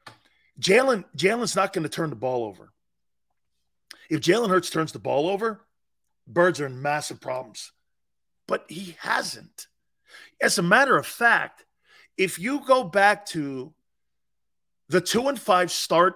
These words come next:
of a year ago to where he is now, I would have to say that Jalen Hurts has protected the football more so than any quarterback in the N F L.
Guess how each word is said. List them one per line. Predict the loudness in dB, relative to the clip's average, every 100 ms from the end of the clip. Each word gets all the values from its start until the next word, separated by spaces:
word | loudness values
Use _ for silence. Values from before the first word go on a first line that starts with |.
| -4 -4
of | -4
a | -6
year | -6 -2 0
ago | 0 -4 -4 -6 -16 _ _ _ _ _
to | -18
where | -8 -4 -4
he | -6 -12 -2
is | -2 -2
now, | -4 -2 -2 -4 -10 _ _ _ _
I | -2 0
would | -2
have | -4 -4
to | -6
say | -8 -6 -8
that | -8 -12 -14 _ -10
Jalen | -8 -8 -8
Hurts | -6 -6 -6
has | -10 -12
protected | -16 -8 -8 -6 -12
the | -16
football | -4 -4 -4 -8 -8 -10 _ _ _ _ _ _ _ _ _ 2
more | 4 4
so | 2 0
than | 0 -4
any | -6 -6
quarterback | -4 -4 -2 0 -2 -2
in | -8
the | -6
N | -6
F | -6 -2
L. | -2 -2